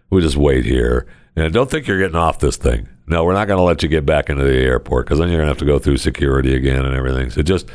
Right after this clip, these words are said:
sit there and be quiet, and don't let me, let me hear you whine about wearing a mask or anything like that. You just sit there, put your mask on, and zip it, okay, until we fill this thing up. I mean, it's getting ugly.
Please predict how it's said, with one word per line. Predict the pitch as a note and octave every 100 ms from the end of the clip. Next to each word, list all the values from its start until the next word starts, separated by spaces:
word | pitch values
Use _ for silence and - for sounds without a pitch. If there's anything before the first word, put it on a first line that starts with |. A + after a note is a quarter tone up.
| - -
sit | - A#2
there | A2 G2
and | E2+
be | F2
quiet, | A2 G2+ F#2+
and | F2
don't | G#2 C3
let | B2+ B2+
me, | A#2+ G2 -
let | -
me | C3+
hear | B2+ A#2+
you | G#2+
whine | F#2 F#2 G2+ G#2 G2
about | F#2+ F#2
wearing | F2 F#2+ F#2+
a |
mask | F2+ F2+ F2+ E2 -
or | E2+
anything | E2 E2+
like | E2 E2 -
that. | D#2+ D2+ - - -
You | A2+
just | A#2 G2
sit | A#2+ G#2+
there, | A2+ G#2+ G2+
put | - G#2
your |
mask | F#2+ G2 F#2 -
on, | F#2+ F#2
and | E2+ D#2
zip | D#2 D2+ G2+ -
it, | - -
okay, | F#2 - F2+ F2+
until | E2+ F#2 F#2
we | F2+
fill | - G2+ F#2
this | E2+ -
thing | F2 E2+
up. | E2+ C#2+ - -
I | - G3+
mean, | A3
it's | G#3+
getting | G#3+ G3+
ugly. | G3+ F#3+ F3+ C3+ F#2+ D#2